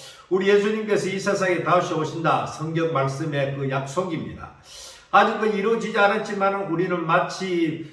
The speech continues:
눈에 보이듯이, 마치 영상을 보고 눈의 현상을 보듯이 그런 우리 심령 속의 영상을 그렇게 그리면서 현재 내가 살아가는 것입니다.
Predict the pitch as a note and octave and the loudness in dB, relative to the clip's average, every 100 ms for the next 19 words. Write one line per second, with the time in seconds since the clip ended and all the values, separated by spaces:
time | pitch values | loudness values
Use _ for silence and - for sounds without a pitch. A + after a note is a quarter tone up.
0 | - C#3+ E3+ G#3+ G3 C#3 C3+ D#3 G#3+ G#3+ | -12 -2 2 4 4 4 2 2 2 2
1 | - - B2+ - F3 E3 C#3 C3 D3 F#3+ | 0 0 -6 -2 -2 -2 -4 -4 -2 0
2 | G3+ F3+ - F3+ E3 D3 C3 - - - | 0 0 0 -2 2 2 0 -4 -14 -8
3 | D#3+ F#3 F3 - F#3 G3 G3 F#3+ - - | 0 2 2 0 -4 0 2 2 0 -2
4 | E3+ G3 - G#3+ - G#3 A#3+ F#3+ C#3 D3 | 0 -2 -2 -6 -2 0 2 0 -4 -4
5 | D3 C#3 C#3+ F#3 G#3+ - G3 A3 A#3+ A#3 | -2 -2 -2 -2 -4 -6 -6 -4 -4 -2
6 | A3+ A3 A3 D3 - - G3 F3 - A3 | -4 -2 -2 -2 -2 0 0 0 -4 -6
7 | - G3 F3+ G#3 A3 G3+ - G#3 G3 - | -4 -4 -2 -4 -2 -4 -4 -4 -4 -6
8 | - - - D#3+ D3 D3+ C3+ C#3 C3+ - | -12 -18 -4 0 0 0 0 0 0 0
9 | C#3+ C3 - A#2+ B2 B2 C3+ B2+ G#2+ F2 | 0 0 -2 -4 -4 -6 -6 -8 -8 -10
10 | - | -14